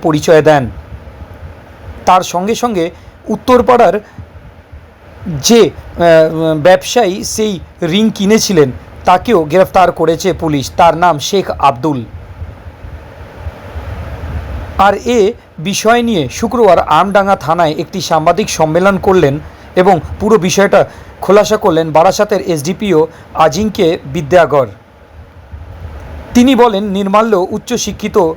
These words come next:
বিএ মাস্টার্স ডিগ্রি করেছেন, পাশাপাশি পিএইচডি করেছেন, কিন্তু কেন এই ঘটনা ঘটিয়েছেন সে পুরো বিষয়টি খতিয়ে দেখছে পুলিশ।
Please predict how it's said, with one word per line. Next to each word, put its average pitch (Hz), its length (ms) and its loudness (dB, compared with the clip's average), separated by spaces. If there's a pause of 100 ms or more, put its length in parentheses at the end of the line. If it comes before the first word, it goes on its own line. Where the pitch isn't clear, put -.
(100)
বিএ 170 480 2 (520)
মাস্টার্স 180 540 2
ডিগ্রি 160 280 -4
করেছেন, 151 420 0
পাশাপাশি 180 640 0
পিএইচডি 175 420 0
করেছেন, 147 500 0 (480)
কিন্তু 202 240 -2
কেন 196 320 2
এই 185 220 0
ঘটনা 156 360 0
ঘটিয়েছেন 175 560 0 (220)
সে 208 180 2
পুরো 190 240 2
বিষয়টি 165 380 0
খতিয়ে 185 360 0
দেখছে 147 260 0
পুলিশ। 143 440 -2